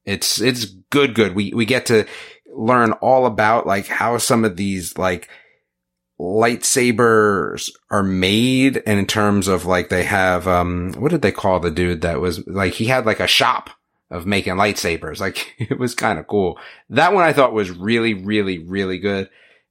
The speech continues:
Uh, but the duel was up there for me as well. I, I liked the Jabba one. Uh, some of them were just bad. Like, the Village Bride, like, it, it was nothing. Like, at the end, it d-,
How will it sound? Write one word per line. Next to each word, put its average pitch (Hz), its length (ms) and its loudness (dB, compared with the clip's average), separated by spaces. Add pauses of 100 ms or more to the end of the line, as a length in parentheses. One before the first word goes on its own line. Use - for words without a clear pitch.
(200)
Uh, 95 220 4
but 95 140 0
the 104 80 2
duel 117 220 6
was 98 140 4
up 90 160 2
there 85 120 0
for 85 220 -2
me 85 120 -2
as 80 120 -4
well. 82 320 0
I, 131 160 2
I 110 160 2
liked 110 280 0
the 107 80 2
Jabba 98 400 0
one. 95 280 -2 (340)
Uh, - 240 -6
some - 360 2
of 127 60 4
them 104 140 2
were 92 140 2
just 85 380 -4 (380)
bad. 87 440 0
Like, 92 200 0
the 95 80 0
Village 107 520 2
Bride, 120 500 2 (760)
like, 147 280 2 (140)
it, 78 200 -14 (260)
it 131 180 0
was 143 220 0
nothing. 101 600 0
Like, 120 160 0
at 131 100 -2
the 131 200 -4
end, 160 480 0 (400)
it - 320 -16
d-, - 160 -8